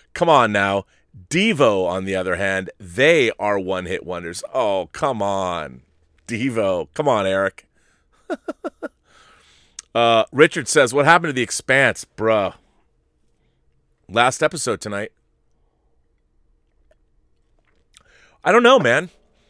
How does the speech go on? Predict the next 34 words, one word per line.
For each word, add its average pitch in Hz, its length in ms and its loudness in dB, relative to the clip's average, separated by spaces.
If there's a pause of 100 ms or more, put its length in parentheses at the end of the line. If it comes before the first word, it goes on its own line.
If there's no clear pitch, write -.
(240)
I 175 100 6
thought 196 260 0
season 156 360 -6
five, 160 360 2
st-, - 320 -10
it 147 100 -4
started 170 360 -2
out 147 200 0
so 147 320 2
good, 139 340 2
and 123 200 -6
then 151 80 2
it 156 100 2
just 151 180 -8
got 131 180 0
mired 117 500 0
in 113 100 -6
this, 107 260 -6 (640)
in 123 140 -4
this 113 320 -2 (640)
Inaros 127 720 2
drummer. 123 640 0
There's, 120 260 -6
there's 123 200 -12
all 151 220 2
this - 320 -6
stuff - 460 -2
that 123 180 0
is 101 140 -8
going 123 300 -2
on 127 220 0
in 117 100 -6
the 104 40 -10
galaxy, 104 760 0